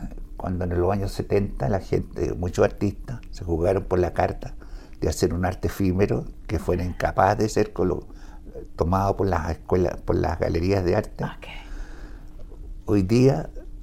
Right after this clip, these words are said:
Speaker 1: esas galerías de arte se nutren de esas obras de ese tiempo porque descubrieron que también podían tener valor.
Speaker 2: Ah, genial.
Speaker 1: O sea, porque,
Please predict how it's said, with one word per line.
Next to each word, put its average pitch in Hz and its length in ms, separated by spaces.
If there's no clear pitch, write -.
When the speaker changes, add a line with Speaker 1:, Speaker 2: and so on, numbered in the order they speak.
Speaker 1:
esas 123 320
galerías 113 720
de 104 120
arte 123 320
se - 180
nutren 117 460
de 107 60
esas 101 260
obras 107 300
de 104 60
ese 98 200
tiempo 110 440
porque - 460
descubrieron 104 580
que 90 160
también 87 380
podían 90 380
tener 80 280
valor. 69 320
Speaker 2:
Ah, 202 420
genial. 175 360
Speaker 1:
O 87 80
sea, - 200
porque, 101 520